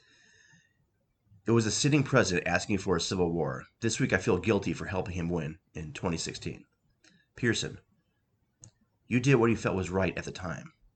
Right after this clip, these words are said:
Parscale, "Yeah, but a woman is dead. If I was Trump and knew my rhetoric killed someone," Pearson, "It wasn't his rhetoric." Parscale,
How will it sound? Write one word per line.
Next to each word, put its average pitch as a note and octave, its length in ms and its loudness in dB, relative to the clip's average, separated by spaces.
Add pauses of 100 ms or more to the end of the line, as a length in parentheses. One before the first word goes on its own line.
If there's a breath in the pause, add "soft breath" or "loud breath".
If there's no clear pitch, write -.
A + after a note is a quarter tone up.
(340)
Parscale, - 600 -2 (2750 soft breath)
"Yeah, A#2+ 240 6
but G2 140 4
a G2 40 6
woman G2+ 280 4
is E2 140 -4
dead. C#2 340 -6 (600)
If G#2 120 -4
I A2 80 6
was B2+ 180 4
Trump - 380 2
and F2+ 140 0
knew G2+ 100 4
my G2 140 4
rhetoric F2 420 2
killed A#2 300 2
someone," D#2+ 440 -4 (380)
Pearson, D#2+ 480 0 (420)
"It G2 120 -4
wasn't G#2+ 320 4
his E2+ 100 0
rhetoric." D#2 520 2 (360)
Parscale, D#2+ 600 -2